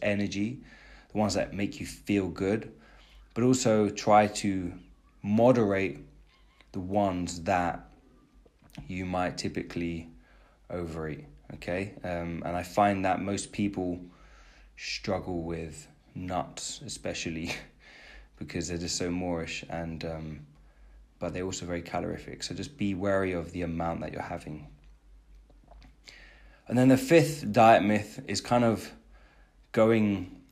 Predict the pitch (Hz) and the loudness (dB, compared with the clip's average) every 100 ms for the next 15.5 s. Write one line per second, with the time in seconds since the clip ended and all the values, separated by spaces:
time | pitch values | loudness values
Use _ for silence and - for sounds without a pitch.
0 | _ _ _ 87 87 117 135 143 143 - | _ _ _ -8 0 4 6 6 2 0
1 | - - - - _ - _ _ _ _ | -6 -16 -20 -20 _ -20 _ _ _ _
2 | - 82 90 101 - - _ - - - | -6 -2 -2 -4 -10 -16 _ -12 -12 -20
3 | _ - 120 117 - 87 95 101 92 87 | _ 0 2 2 2 2 2 0 -6 0
4 | 110 104 104 104 147 147 - 101 101 101 | 2 4 6 8 8 6 2 2 2 0
5 | - - - - - - 92 - - - | -8 -20 -20 -20 -14 -4 -2 -4 -10 -20
6 | - - - _ - - 107 - - - | -20 -20 -20 _ -20 2 4 4 -4 -14
7 | - 87 87 85 82 - - - 78 73 | -6 0 0 0 -4 -12 -14 -6 -6 -6
8 | 82 87 - - - - _ _ _ _ | -10 -12 -18 -20 -20 -20 _ _ _ _
9 | 107 107 101 - 92 - 95 80 - - | 8 8 6 -2 -6 0 0 0 -4 -10
10 | - - - 82 - 82 80 - 76 73 | -12 -20 -14 -12 -6 -6 -6 -8 -10 -10
11 | - - - - - - - - - - | -14 -20 -20 -20 -20 -20 -20 -20 -20 -20
12 | _ - 92 - 104 101 98 113 107 107 | _ -6 -2 4 4 4 4 4 4 2
13 | - - - - - - - - - _ | 2 0 -6 -16 -20 -20 -20 -20 -20 _
14 | _ _ _ _ - 117 107 - 110 98 | _ _ _ _ 6 6 6 2 4 4
15 | 98 95 87 - | 4 0 -4 -10